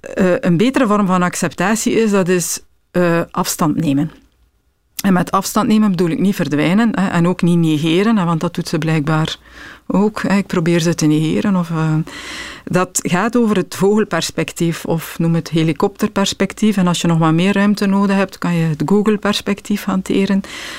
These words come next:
Als je van op een bepaalde afstand dat bekijkt, dan zorgt dat voor een stuk ruimte tussen jou en de andere, waardoor je die hele kwestie een stukje los van haar eens kunt gaan bekijken, hè.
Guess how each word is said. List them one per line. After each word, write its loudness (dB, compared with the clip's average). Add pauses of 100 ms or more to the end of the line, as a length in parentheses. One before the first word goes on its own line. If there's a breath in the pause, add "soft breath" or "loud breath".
(320 loud breath)
Als 0
je 2
van 4
op 0
een 2
bepaalde 0
afstand -2
dat 0
bekijkt, -2 (100)
dan 0
zorgt 0
dat 0
voor -2
een 0
stuk -4 (160)
ruimte 2
tussen 0
jou 2
en 0
de 0
andere, 2 (800 loud breath)
waardoor 2
je 2
die 2
hele 2
kwestie 0 (140)
een -4
stukje 0
los 2
van 0
haar 0
eens -2
kunt -2
gaan 0
bekijken, -2
hè. 2